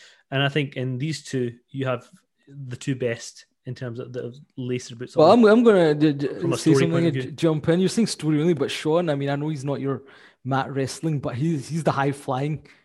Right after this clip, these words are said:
Speaker 2: technical wrestler, right? And I think many would argue that he's the greatest ever in-ring performer. And
Speaker 1: Yeah,
Speaker 2: I've
Speaker 1: uh,
Speaker 2: certainly
Speaker 1: and,
Speaker 2: leaned
Speaker 1: uh,
Speaker 2: towards
Speaker 1: uh, yeah.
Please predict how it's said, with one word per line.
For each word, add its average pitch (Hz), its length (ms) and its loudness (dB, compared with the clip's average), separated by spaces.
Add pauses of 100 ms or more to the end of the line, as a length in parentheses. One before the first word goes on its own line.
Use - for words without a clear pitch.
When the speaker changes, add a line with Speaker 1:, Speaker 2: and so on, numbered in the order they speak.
(180)
Speaker 2:
technical 147 460 -2
wrestler, 139 400 0
right? 143 200 2
And 143 120 0
I 139 40 2
think 135 200 -2
many 135 180 -2
would 131 160 -2
argue 131 320 0
that 123 160 -4
he's 131 380 -6 (500)
the 135 100 0
greatest - 380 -2
ever 131 340 0 (140)
in-ring 127 360 -2
performer. 135 600 -4 (220)
And 151 120 0
Speaker 1:
Yeah, 156 140 4
Speaker 2:
I've 165 140 8
Speaker 1:
uh, 151 160 4
Speaker 2:
certainly 160 240 6
Speaker 1:
and, 139 80 2
Speaker 2:
leaned 156 200 4
Speaker 1:
uh, 160 80 2
Speaker 2:
towards 156 240 4
Speaker 1:
uh, 147 40 0
yeah. 151 60 6